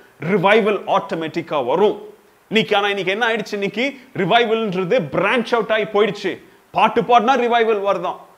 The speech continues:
அந்நிய பாஷை பேசினா ரிவைவல் வருதாம், இன்னைக்கு நாற்பது நாள் ஃபாஸ்டிங் இருந்தா ரிவைவல் வருதாம். இன்னைக்கு வ-, என்னென்னவோ மெ-, மெ-, மெத்தடுங்க. கிங் கே-, ரொம்ப ஃபன்னியா இருக்குது.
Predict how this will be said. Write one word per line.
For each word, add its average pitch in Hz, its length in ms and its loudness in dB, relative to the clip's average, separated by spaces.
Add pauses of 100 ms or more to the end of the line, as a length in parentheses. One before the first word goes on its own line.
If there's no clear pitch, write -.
(140)
அந்நிய 240 280 2
பாஷை 247 340 4
பேசினா 247 400 2
ரிவைவல் 220 520 2
வருதாம், 208 400 2 (420)
இன்னைக்கு 208 560 0
நாற்பது 226 400 4
நாள் 254 160 2 (100)
ஃபாஸ்டிங் 254 380 -2
இருந்தா 262 320 0
ரிவைவல் 233 460 2
வருதாம். 220 380 0 (480)
இன்னைக்கு 208 360 2
வ-, 220 40 2
என்னென்னவோ 311 440 0
மெ-, 277 180 0
மெ-, 220 200 -4
மெத்தடுங்க. 226 420 2 (480)
கிங் 214 380 -6
கே-, 151 180 -8 (140)
ரொம்ப 254 340 4 (100)
ஃபன்னியா 294 420 2
இருக்குது. 170 420 -2